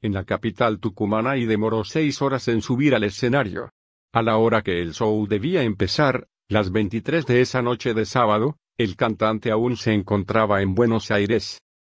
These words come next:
Por la madrugada viajó en un vuelo charter junto al productor y, antes de hacerlo,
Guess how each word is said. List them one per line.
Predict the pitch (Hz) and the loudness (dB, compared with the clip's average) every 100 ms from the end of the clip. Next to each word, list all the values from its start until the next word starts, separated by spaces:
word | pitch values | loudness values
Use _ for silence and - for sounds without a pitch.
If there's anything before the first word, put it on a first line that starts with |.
| _ | _
Por | - 113 110 | -2 0 2
la | 104 | 2
madrugada | 104 110 104 135 113 98 | 2 0 0 0 0 0
viajó | 107 107 - 180 | 0 0 2 2
en | 127 | 4
un | 123 | 2
vuelo | 107 123 107 | 2 2 2
charter | - 104 95 120 117 | -2 -6 0 0 2
junto | 143 123 110 | 2 2 2
al | 98 98 | 2 0
productor | 101 101 92 147 123 | -4 -4 -2 0 2
y, | 123 - _ - | 0 -4 _ 0
antes | 135 156 123 104 | 0 2 0 2
de | 101 | 0
hacerlo, | 95 180 147 101 87 | 0 -2 -2 -4 -6